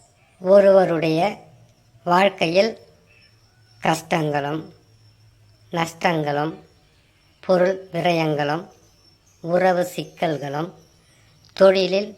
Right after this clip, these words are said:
பின்னடைவும் தொழில் மாற்றமும் இடமாற்றம்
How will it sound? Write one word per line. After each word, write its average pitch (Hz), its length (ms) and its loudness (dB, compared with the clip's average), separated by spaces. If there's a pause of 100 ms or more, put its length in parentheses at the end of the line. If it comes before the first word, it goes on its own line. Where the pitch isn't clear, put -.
(120)
பின்னடைவும் 165 680 -2 (600)
தொழில் 202 400 2 (140)
மாற்றமும் 156 600 -4 (760)
இடமாற்றம் 156 720 -4